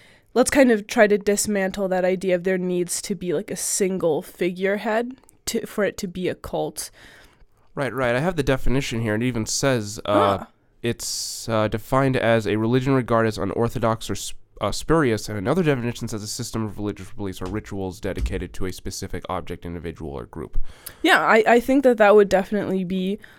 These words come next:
Speaker 1: a lot more accurate than sort of the pop culture kind of definition of what a cult is. Um, and it, it can be sort of separated from a religion, um, in that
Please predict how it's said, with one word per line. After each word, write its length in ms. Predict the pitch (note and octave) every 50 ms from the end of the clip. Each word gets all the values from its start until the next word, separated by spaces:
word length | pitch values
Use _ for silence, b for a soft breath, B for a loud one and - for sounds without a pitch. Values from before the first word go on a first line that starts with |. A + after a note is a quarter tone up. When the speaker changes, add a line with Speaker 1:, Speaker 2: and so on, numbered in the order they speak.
| B B
Speaker 1:
a 60 | -
lot 200 | G#3 G#3 G3+ -
more 220 | G#3+ G#3+ G#3 E3 - -
accurate 640 | - D#3+ C3+ F#3 - - - A3 G#3 G#3 G#3+ - -
than 180 | - G3 G3 G3
sort 220 | - - F#3+ F#3
of 80 | F#3 G3
the 120 | G3 E3+
pop 380 | E3+ - - - C#3 - - -
culture 480 | - - - - - - - F#3+ F#3+
kind 280 | - - - - G3 G3+
of 140 | G3+ G#3 -
definition 680 | F#3 F#3+ G3+ - - G3 F#3+ F#3+ G3+ - - G#3 F#3+
of 180 | E3+ G3 G3+ -
what 120 | - F#3
a 60 | - G#3
cult 420 | - - - - - - - -
is. 480 | - - - - A3 A#3 - - - B B B B B B B B B B
Um, 500 | - G3+ F#3+ F3+ E3 F#3+ F3+ G3 G#3+ A3 - _ _ _ _ _
and 180 | - G#3 G#3+ G#3+
it, 120 | G3 B2+ - A3+
it 80 | A3+
can 260 | - B3+ A#3+ A3+ G#3+ G3
be 380 | G3 G3+ G3 F#3+ F#3 E3 - b b b b b b _ _ _ _
sort 260 | - - - B3+ G#3+
of 80 | G3+ G3
separated 720 | - - - F#3 E3+ - - A3 A3 A3+ A3 G#3+ G3+ F#3+
from 300 | - - - F#3+ F3+ F#3+
a 100 | G3 A3
religion, 640 | A#3 A#3+ B3+ B3+ C4 C4 B3+ - D4+ D4+ D#4 D#4 D4 B B B B B B B B B
um, 340 | - G3 F#3+ F#3+ F3 E3+ E3+ -
in 200 | - F#3+ F#3 F3+
that 400 | F3 F3 F3 E3+ - - b